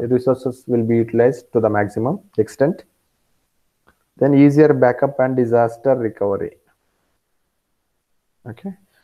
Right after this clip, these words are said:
so easier backup and disaster recovery. So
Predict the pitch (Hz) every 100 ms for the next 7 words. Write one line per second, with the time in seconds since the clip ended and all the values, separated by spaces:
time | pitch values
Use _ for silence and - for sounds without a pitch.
0 | _ _ _ - 131 131 135 135 143 123
1 | 113 117 - 135 131 127 117 113 117 117
2 | 123 127 113 - 110 127 175 _ _ _
3 | _ _ _